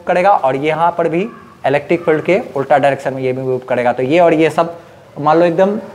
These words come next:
तुरंत ही होता है ना, light के रफ्तार से एकदम, क्योंकि electric field light के रफ्तार से फैला तो इसको भी खिसकाया, इसको भी खिसकाया ना। यहाँ पर भी समझ सकते हैं, switch on किए, यहाँ पे switch on जैसे ही किए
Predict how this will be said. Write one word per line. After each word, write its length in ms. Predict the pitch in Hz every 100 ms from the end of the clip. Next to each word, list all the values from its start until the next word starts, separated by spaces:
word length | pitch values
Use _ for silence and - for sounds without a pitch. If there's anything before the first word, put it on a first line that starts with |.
| - 127
तुरंत 380 | - 151 220 180
ही 80 |
होता 280 | 147 117 98
है 120 | - - - - _ 151
ना, 260 | 170 127 123
light 240 | 160 170
के 80 | 170
रफ्तार 340 | 143 - 120
से 120 | 104 101
एकदम, 180 | - 92 - - - -
क्योंकि 200 | 123 139
electric 360 | 135 135 165 185
field 120 | 170
light 180 | 165 165
के 80 |
रफ्तार 240 | 160 156 156
से 100 | 160
फैला 260 | 165 165
तो 120 | 143 127
इसको 180 | -
भी 80 | 175
खिसकाया, 420 | 175 170 170 165 107
इसको 220 | - 143
भी 80 | 147
खिसकाया 440 | 151 - 123 131 - - - _ 151
ना। 160 | 170 - - - - - - - - -
यहाँ 180 | 131 165
पर 120 | 165
भी 100 | 170
समझ 220 | 185 170
सकते 260 | 170 - 190
हैं, 80 |
switch 280 | 180 180 175
on 180 | 175 170
किए, 220 | 190 196 135
यहाँ 180 | 135
पे 100 | 143 139
switch 240 | 165 160
on 140 | 170
जैसे 240 | 170 165 185
ही 60 | 180
किए 260 | 202 180